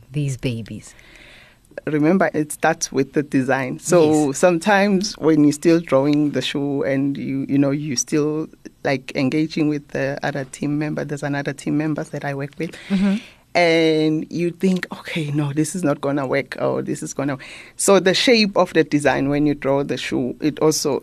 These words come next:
Speaker 2: leads you to you naming the shoe. If, let's say, you're, now I'm designing a boot that
Speaker 1: Mm.
Speaker 2: looks like a cowboy, cowgirl style.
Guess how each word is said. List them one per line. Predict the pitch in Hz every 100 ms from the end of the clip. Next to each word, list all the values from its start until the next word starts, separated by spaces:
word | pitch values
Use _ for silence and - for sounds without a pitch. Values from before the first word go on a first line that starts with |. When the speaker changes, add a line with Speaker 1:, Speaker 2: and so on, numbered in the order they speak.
| -
Speaker 2:
leads | 151 170 -
you | 143 139
to | - 147 139
you | 165 156
naming | 156 151 151 143
the | 135
shoe. | - 151 139
If, | 143 139
let's | 131 -
say, | 147 147 -
you're, | 143 131 123 120 - _ _ - -
now | - 135
I'm | 135 147
designing | 123 131 143 143
a | 123
boot | - 131 - - -
that | 202 202
Speaker 1:
Mm. | 175
Speaker 2:
looks | 165 156
like | 143 135
a | 135
cowboy, | - 135 135 135 131 127 135 - _ -
cowgirl | - 143 143 147 139
style. | - 143